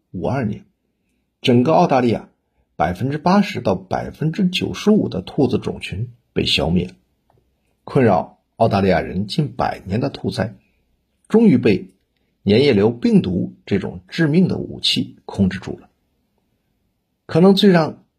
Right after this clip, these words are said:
澳大利亚政府感到遗憾的就是没有尽早采用这种方法，因为早在一九一八年，一位名叫阿勒冈的巴西科学家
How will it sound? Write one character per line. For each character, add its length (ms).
澳 160
大 100
利 60
亚 160
政 220
府 120
感 200
到 140
遗 300
憾 280
的 80
就 180
是 260
没 140
有 160
尽 360
早 240
采 260
用 120
这 120
种 160
方 260
法， 200
因 140
为 140
早 180
在 320
一 100
九 140
一 120
八 220
年， 240
一 100
位 140
名 220
叫 340
阿 140
勒 100
冈 240
的 240
巴 180
西 180
科 200
学 120
家 340